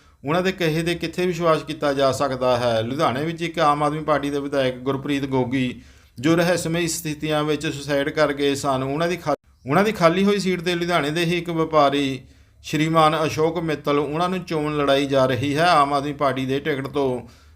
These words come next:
ਜੋ ਕਿ ਪਹਿਲਾਂ ਹੀ ਪੰਜਾਬ ਵੱਲੋਂ ਰਾਜ ਸਭਾ ਦੇ ਮੈਂਬਰ ਹਨ। ਦੋਸਤੋ, ਜੇ ਮਿੱਤਲ ਸਾਹਿਬ ਇਹ ਬਾਈਪੋਲ ਜਿੱਤ ਜਾਂਦੇ ਹਨ ਤਾਂ ਫਿਰ ਰਾਜ ਸਭਾ ਦੀ ਸੀਟ ਖਾਲੀ।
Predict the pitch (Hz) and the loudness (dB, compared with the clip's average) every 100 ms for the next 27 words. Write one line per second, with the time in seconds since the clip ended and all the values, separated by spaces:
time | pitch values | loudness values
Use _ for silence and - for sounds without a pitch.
0 | - 120 156 165 185 170 160 175 165 175 | -2 4 4 4 0 2 4 4 2 -2
1 | 170 147 143 139 139 156 165 143 139 151 | -4 2 4 4 2 0 4 4 2 0
2 | 156 160 156 139 135 135 127 120 113 98 | -2 -2 -4 -2 2 2 2 -2 -4 -8
3 | 101 - - - - 117 147 160 185 180 | -10 -20 -20 -20 -2 4 4 4 2 2
4 | 170 170 151 - 165 160 160 165 170 160 | 2 0 -2 0 -2 4 4 4 2 -2
5 | 156 143 139 160 151 147 151 143 135 151 | 0 0 0 -2 -2 -2 -2 -2 -2 -2
6 | 143 147 147 170 156 151 147 139 135 131 | 0 0 2 0 0 2 2 2 4 4
7 | 131 147 160 165 170 160 151 143 - 131 | 2 -2 -2 0 -2 -4 -4 -4 0 2
8 | 127 131 131 | 2 2 0